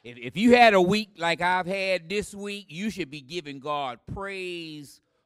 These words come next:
right now. You, you'll notice I'm a little restricted right now. I've been sick for a little while, uh, but, but I see the blessing in that. I lost a couple of pounds.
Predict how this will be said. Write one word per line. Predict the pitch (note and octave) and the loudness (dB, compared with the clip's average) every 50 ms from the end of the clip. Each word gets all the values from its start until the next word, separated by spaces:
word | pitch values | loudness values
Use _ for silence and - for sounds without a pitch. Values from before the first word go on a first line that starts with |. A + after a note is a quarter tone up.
| _ | _
right | A2+ A2+ B2 C3 C3+ C#3 C3 - | -12 -8 -6 -6 -6 -6 -8 -12
now. | B2 B2+ C3 B2+ A#2+ G#2+ F2+ E2+ D#2+ D#2+ E2 _ _ _ _ _ _ _ _ | -14 -12 -12 -12 -12 -12 -14 -16 -18 -20 -20 _ _ _ _ _ _ _ _
You, | _ F#2+ B2 A2 - | _ -16 -16 -14 -12
you'll | F#2+ A#2+ B2+ B2 | -10 -10 -8 -8
notice | B2 C#3 D3+ E3 E3+ D#3 C3 | -4 -2 0 0 0 -2 -4
I'm | - C#3 C3 | -6 -8 -8
a | C3 | -6
little | C3+ C#3+ C#3+ C3+ | -6 -6 -6 -6
restricted | A#2 A2 G2+ - - _ - F3 F3 _ _ A2 G#2+ G2+ | -6 -8 -10 -12 -14 _ -18 -18 -18 _ _ -20 -20 -18
right | G#2+ G#2+ G#2+ G#2 | -18 -16 -16 -16
now. | G#2+ G#2+ | -18 -20
I've | G#2 G2 | -20 -18
been | G2+ F#2+ | -20 -20
sick | F#2 - - - F#3+ E3+ _ _ | -20 -20 -20 -20 -20 -20 _ _
for | _ A#2 | _ -20
a | G#2+ | -20
little | G#2 G#2+ G2+ | -20 -20 -18
while, | G2+ G#2 G#2+ G#2+ G#2+ G#2+ G#2+ G#2+ G#2 _ _ _ _ _ _ _ G2+ | -16 -14 -14 -12 -12 -12 -14 -16 -20 _ _ _ _ _ _ _ _
uh, | G2+ G2+ G2+ | -20 -20 -20
but, | F2+ G#2+ G2 - _ F#2 | _ -20 -20 -20 _ -12
but | A#2+ A#2 | -10 -10
I | A#2+ | -10
see | C3+ - - F#3+ F3 | -10 -12 -14 -16 -16
the | D#3+ | -16
blessing | C3+ C3+ F3+ G#3 A3 - - F3 C3+ | -16 -16 -16 -16 -16 -18 -18 -20 -20
in | C3 B2 | -20 -20
that. | B2+ B2 A#2+ A#2 | -18 -18 -18 -18
I | B2 E3 | -20 -20
lost | F#3 E3+ D3 C3+ C3+ B2+ _ A#2+ | -20 -20 -20 -20 -20 -20 _ _
a | |
couple | _ D#3+ D#3+ _ _ B2 | _ -20 -20 _ _ _
of | A2+ _ | _ _
pounds. | F3 G3 G3+ F#3 D3+ B2 G#2 G2 F#2+ F#2 F#2 F2+ | _ _ _ _ -20 -20 -20 _ _ _ _ _